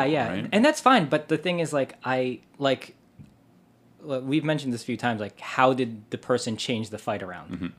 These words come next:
Speaker 2: to, to win? And I don't know if I could actually see how Jackie changed the fight around to win.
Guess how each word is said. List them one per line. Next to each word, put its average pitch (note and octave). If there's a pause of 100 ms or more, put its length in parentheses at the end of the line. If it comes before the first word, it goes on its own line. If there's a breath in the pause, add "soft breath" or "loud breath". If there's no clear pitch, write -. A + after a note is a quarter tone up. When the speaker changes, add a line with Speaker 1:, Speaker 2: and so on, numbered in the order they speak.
(120)
Speaker 2:
to, C3
to B2
win? G2+ (380 soft breath)
And A2
I A#2+
don't C3
know C3+
if B2
I A#2 (240)
could A#2
actually A#2+
see A#2
how G2
Jackie G#2 (100)
changed G#2+
the G#2
fight G2
around F2+
to F#2+
win. F#2